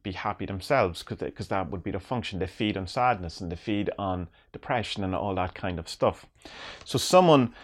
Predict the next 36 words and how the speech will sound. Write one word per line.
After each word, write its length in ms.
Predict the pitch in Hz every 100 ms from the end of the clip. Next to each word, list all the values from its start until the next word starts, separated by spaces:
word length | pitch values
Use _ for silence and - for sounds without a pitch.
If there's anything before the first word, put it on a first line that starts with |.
| - -
like 120 | - -
Harvin, 540 | 151 147 131 123 101 - - - -
like 200 | 110 110
a 20 |
health 360 | 113 - 151 139
servitor, 380 | - 113 92 104
you 80 |
think 220 | 95 123 107
to 60 |
be 140 | 92 104
very 340 | - 104 98
vibrant 680 | 92 113 113 98 101 92 -
and, 220 | 92 87
you 80 | 95
know, 160 | 95 87
full 460 | - - - 107
of 100 | 95
energy, 360 | 98 98 92 95
whatever, 320 | 90 90 90
but 180 | - 113 -
n-, 140 | 135 _
not, 400 | 104 131 143 - -
because 300 | 104 117 -
they 80 | -
take 360 | - 127 117
away 420 | 107 98 92 90 87
the 80 |
debt, 360 | 110 - 147 90 - - _ _
they 60 | -
take 300 | - 131 110
away 200 | 110 101
the 100 | 95
disease, 640 | 87 87 104 107 92 80
they 60 | 87
take 280 | - 107 98
away 360 | 95 92 90